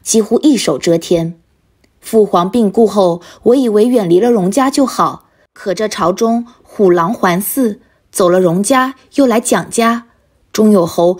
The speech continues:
虽然是我亲舅舅，但欺我年幼，如今的嘉陵又几乎成了他的天下，兵符兵马都为他所掌，他们那帮人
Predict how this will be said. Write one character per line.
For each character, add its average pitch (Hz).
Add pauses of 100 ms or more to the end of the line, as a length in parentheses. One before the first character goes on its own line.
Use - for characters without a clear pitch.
(120)
虽 285
然 247
是 302
我 202
亲 277
舅 285
舅， 170 (280)
但 202
欺 -
我 214
年 175
幼， 202 (240)
如 226
今 294
的 277
嘉 285
陵 233 (240)
又 294
几 269
乎 285
成 196
了 233
他 285
的 226
天 190
下， 170 (440)
兵 233
符 202
兵 233
马 185 (240)
都 185
为 202
他 233
所 196
掌， 180 (400)
他 -
们 196
那 196
帮 196
人 180